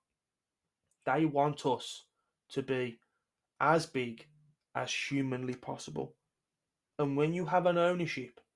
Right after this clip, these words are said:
that is willing to do whatever it takes, that's when good things happen.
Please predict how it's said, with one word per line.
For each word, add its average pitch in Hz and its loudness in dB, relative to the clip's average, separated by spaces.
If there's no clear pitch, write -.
that - -4
is 139 -2
willing 135 0
to - -8
do 131 0
whatever 135 4
it 131 -4
takes, 120 -4
that's - 2
when 131 -2
good 143 0
things 123 -4
happen. 127 -10